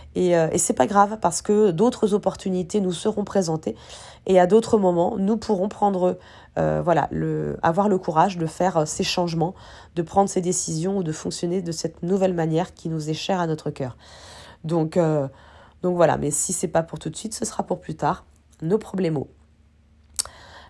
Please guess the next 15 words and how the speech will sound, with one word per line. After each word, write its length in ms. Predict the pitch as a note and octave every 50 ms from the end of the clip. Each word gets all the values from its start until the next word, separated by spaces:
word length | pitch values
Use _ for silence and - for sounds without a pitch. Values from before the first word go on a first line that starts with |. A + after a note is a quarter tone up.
| _ -
Euh, 440 | E3+ E3+ E3+ E3+ E3+ E3 E3 E3 D#3+ - -
et 220 | - A3+ A3+ A3
voilà, 240 | F#3+ E3 C3 G#3 -
ces, 280 | G3 - - F#3 D3+
ces 260 | C#3+ - E3 E3 D#3+ F3+
anciens 240 | F3 F3 - G3+
schémas 300 | F#3+ - F3+ F3 E3+ F#3
ne 100 | G#3+ G3+
pourront 260 | E3+ - - E3+ F#3 F#3
plus 240 | - - C#4 D4
venir, 380 | C4 A3+ G#3 G3+ G3+ G#3+ G#3 E3+
euh, 120 | F3+ E3 D#3+
modifier 440 | E3+ E3+ E3+ D#3+ E3 E3 - G3+ F3+
notre 260 | D#3+ D#3+ - - D3+
vie. 200 | C#3 D3 -